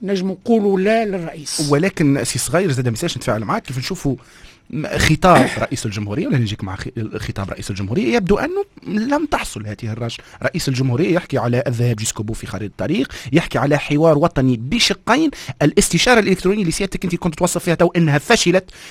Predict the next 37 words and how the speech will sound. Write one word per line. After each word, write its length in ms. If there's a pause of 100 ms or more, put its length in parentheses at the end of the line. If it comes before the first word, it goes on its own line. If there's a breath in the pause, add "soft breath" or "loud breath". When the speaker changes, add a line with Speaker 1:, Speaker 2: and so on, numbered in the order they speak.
(120 loud breath)
Speaker 2:
آه، 120
رئيس 260
الجمهورية 380
يعتبرها، 540 (300 loud breath)
آه، 40
آه، 340
عنصر 320
محدد 520
في، 280
آه، 120
ولا 240
عنصر 260
من 80
عناصر 360
الحوار 420
الوطني 320
اللي 100
اعتبره، 340 (420 loud breath)
نك-، 260 (160)
وكأنه 500
الرجل 260
حكيت 200
عليه 140
ما 140
حصلتش 360
في 120
رئاسة 240
الجمهورية 340
وما 100
حصلت 240
في 60
رئيس 200
الجمهورية. 420
Speaker 1:
ربما 480
هذا 260
خطاب 600
للاستهلاك 720